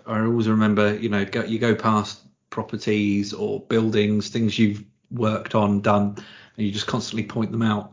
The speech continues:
and it's like, "I've built that, I helped that," you know, and it's, it's those, I, I enjoy those moments just 'cause, 'cause it's kind of like you're, you're contributing to society in a larger way than just being an electrician. But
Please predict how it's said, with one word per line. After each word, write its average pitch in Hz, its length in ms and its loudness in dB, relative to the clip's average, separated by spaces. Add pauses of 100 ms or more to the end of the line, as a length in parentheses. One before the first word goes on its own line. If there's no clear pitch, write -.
and 113 100 0
it's 107 140 -4
like, 107 140 0
"I've 110 180 -6
built 110 220 -2
that, 107 420 0
I 110 80 -8
helped 107 260 -4
that," 107 380 -2
you 113 100 0
know, 107 140 4
and 104 400 0 (360)
it's, 113 200 -2
it's 135 180 0
those, 127 320 4
I, 135 200 4
I 123 260 -2
enjoy 113 340 0
those 113 260 2
moments 101 500 -8
just - 340 -16
'cause, 117 380 -14
'cause 110 200 -4
it's 107 80 -10
kind 139 180 -4
of 117 60 -4
like 110 180 -4
you're, 110 300 -4 (100)
you're 110 140 -8
contributing 104 640 -4
to 110 100 -8
society 107 560 -4
in 98 80 -4
a 104 60 -2
larger 107 340 -2
way 98 420 -2 (540)
than 95 300 -2 (200)
just - 220 -6
being 98 240 -2
an 95 60 -2
electrician. 101 640 -4
But - 240 -10